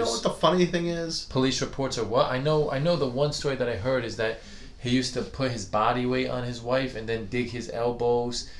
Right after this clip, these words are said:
Speaker 1: into her as he would yell in her face. So that's not nice.
Speaker 2: Are there police reports?
Speaker 1: I don't know.
Speaker 2: Is there verifiable evidence?
Speaker 1: That's what she, that's, that's her allegation.
Speaker 2: And see, that's the problem.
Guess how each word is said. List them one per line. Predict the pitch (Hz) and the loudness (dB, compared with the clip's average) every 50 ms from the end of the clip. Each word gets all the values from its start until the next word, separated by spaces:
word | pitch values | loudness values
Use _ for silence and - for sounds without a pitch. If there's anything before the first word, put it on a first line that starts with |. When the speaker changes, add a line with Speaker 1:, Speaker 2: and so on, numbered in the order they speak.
| - - - - - - - - | -14 -14 -14 -16 -16 -14 -10 -8
Speaker 1:
into | 117 117 113 113 127 117 | -8 -6 -4 -4 -4 -4
her | 104 113 117 120 120 - | -2 -2 -2 -2 -2 -2
as | - 110 101 - | -2 -4 -6 -6
he | - 110 | -6 -6
would | 101 101 95 92 | -4 -4 -4 -2
yell | 101 104 107 107 104 101 - - | -2 0 0 0 0 -2 -6 -6
in | - 95 | -6 -4
her | 95 98 95 | -4 -4 -4
face. | - - 107 107 131 131 - - - - - - - - - - - - - - - - - | -6 -6 -6 -4 -4 -4 -4 -6 -8 -8 -10 -14 -14 -14 -14 -14 -14 -14 -14 -16 -16 -16 -12
So | - - - 95 90 87 - | -10 -10 -8 -8 -8 -8 -8
that's | - 104 101 101 | -8 -8 -8 -6
not | 104 92 90 76 - | -6 -6 -6 -6 -4
nice. | 92 110 | 0 2
Speaker 2:
Are | 123 | 4
there | 120 107 98 | 4 2 2
police | - - 101 107 117 120 - - | 0 -4 -4 -2 -2 -2 -2 -2
reports? | - - - 175 190 202 190 - - - - | -2 0 0 0 0 0 -2 -6 -8 -6 -2
Speaker 1:
I | 123 123 | -2 -2
don't | 123 117 | -2 -2
know. | 104 92 - - - - - - - - - - | -4 -6 -8 -12 -16 -16 -14 -14 -14 -14 -12 -8
Speaker 2:
Is | 120 120 | -4 -2
there | 120 107 101 | 0 0 2
verifiable | 107 107 107 107 - - 110 101 101 98 - - 92 | 2 2 2 2 2 4 4 4 4 4 2 0 -2
evidence? | 95 107 127 156 170 170 - - - - - | 0 2 2 0 0 -2 -4 -6 -8 -4 0
Speaker 1:
That's | 127 127 127 - 139 | 0 2 2 0 -2
what | 135 - | -4 -4
she, | - - - - 143 139 135 - - | -2 -2 -2 0 0 -2 -2 -2 -2
that's, | - 131 127 127 - - - | -2 -2 0 0 -2 -6 -6
that's | - - 135 127 - - | -4 -4 -4 -4 -2 -2
her | 123 120 117 | -4 -2 -2
allegation. | 110 107 107 101 98 92 85 - - - - - - - - - - - - - - | -2 -2 -4 -4 -4 -6 -6 -6 -8 -10 -10 -14 -14 -14 -14 -12 -12 -14 -14 -10 -6
Speaker 2:
And | 156 151 | -2 0
see, | 147 170 165 156 | 0 0 2 4
that's | 160 160 - - | 4 4 4 4
the | - 151 | 0 -2
problem. | - - 143 139 123 - 107 107 - - | 0 2 2 2 2 2 -2 -4 -8 -10